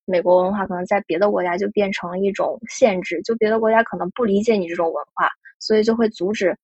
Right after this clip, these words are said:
也不是阻止吧，就是阻碍它进行海外市场扩张，然后阻碍它挣钱之类的。所以到了后来，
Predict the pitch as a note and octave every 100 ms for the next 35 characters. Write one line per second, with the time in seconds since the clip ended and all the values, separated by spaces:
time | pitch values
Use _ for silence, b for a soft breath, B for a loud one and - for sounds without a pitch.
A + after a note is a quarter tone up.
0 | _ _ - F#3 G#3 A#3 A3+ F3 G#3 G3
1 | - - - G3+ G#3 F#3+ - _ _ -
2 | F3 G#3 A#3+ G3 - G3 G3 - - G#3
3 | G3 F3 F3 G3+ - F3 F3 G3 G3 E3
4 | - F#3 F#3 F3+ F3 F3 F3+ F3+ - _
5 | - F3 F#3 F#3+ F#3 F#3+ F3+ D#3 E3 F3
6 | E3+ D#3+ - - _ _ _ _ _ -
7 | G#3 G#3 G3+ G3+ _ _ - G#3 G3 G3+
8 | - F#3+ E3 E3